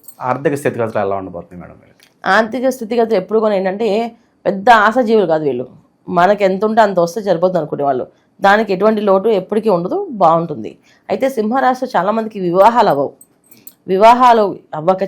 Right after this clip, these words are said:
Speaker 2: చాలా బా-,
Speaker 1: So, లేట్
Speaker 2: బాధపడుతున్నారు.
Speaker 1: మ్యారేజెస్ కూడా అవుతుంటాయి.
Speaker 2: చాలా ఆలస్య వివాహాలు. సింహరాశి వాళ్ళకి వివాహం అనేది చాలా ఆలస్యం. ఎందుకంటే బాధ్యత ఎక్కువ తీసుకుంటారు వీళ్ళు. ఆ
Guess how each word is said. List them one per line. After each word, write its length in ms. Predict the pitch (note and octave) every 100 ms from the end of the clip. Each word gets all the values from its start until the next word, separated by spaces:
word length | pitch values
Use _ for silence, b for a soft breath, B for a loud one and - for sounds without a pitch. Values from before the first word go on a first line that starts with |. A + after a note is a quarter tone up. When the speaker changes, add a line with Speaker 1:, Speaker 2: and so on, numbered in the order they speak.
| F#3+
Speaker 2:
చాలా 280 | A2 F3 A3
బా-, 140 | G3+
Speaker 1:
So, 100 | F3+
లేట్ 100 | D#3+
Speaker 2:
బాధపడుతున్నారు. 400 | E3+ F3 D#3+ D3+
Speaker 1:
మ్యారేజెస్ 360 | A#2+ A#2+ A#2+ A#2 -
కూడా 100 | A#2+
అవుతుంటాయి. 380 | A2+ G#2+ G#2 -
Speaker 2:
చాలా 280 | - - C#4 C#4+
ఆలస్య 240 | B3+ A#3 F3+
వివాహాలు. 360 | E3 E3 D#3+ A#2+ _ _
సింహరాశి 420 | F3+ G#3+ B3 A#3+
వాళ్ళకి 240 | A3+ G#3+ A#3+ G#3+
వివాహం 300 | G3+ A3 A#3
అనేది 180 | G#3 B3 B3
చాలా 180 | - G#3+
ఆలస్యం. 240 | G3 F#3+ E3+
ఎందుకంటే 240 | G3 A3+ A3+ F3+
బాధ్యత 260 | G3+ A3 A3+
ఎక్కువ 180 | A3 A3+
తీసుకుంటారు 340 | G#3 G3 F3 D#3
వీళ్ళు. 180 | D3+ G3+ F4 b b b b
ఆ 100 | F#3